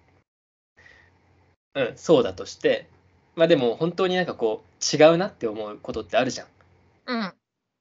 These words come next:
Speaker 1: なんでだよって。で、それがこう、敵意に変わってしまう瞬間とかあるじゃん。これ絶対間違ってるみたいな。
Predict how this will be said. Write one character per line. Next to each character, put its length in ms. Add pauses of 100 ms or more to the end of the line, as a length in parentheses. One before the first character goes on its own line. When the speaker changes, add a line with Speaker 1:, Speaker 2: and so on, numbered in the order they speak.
(600)
Speaker 1:
な 220
ん 100
で 120
だ 100
よ 80
っ 20
て。 240 (880)
で、 100
そ 120
れ 100
が 100
こ 120
う、 60
敵 260
意 40
に 120
変 100
わ 80
っ 80
て 80
し 140
ま 60
う 40
瞬 220
間 140
と 80
か 100
あ 40
る 60
じ 80
ゃ 40
ん。 40 (400)
こ 120
れ 60
絶 220
対 160
間 100
違 160
っ 20
て 100
る 60
み 60
た 80
い 40
な。 80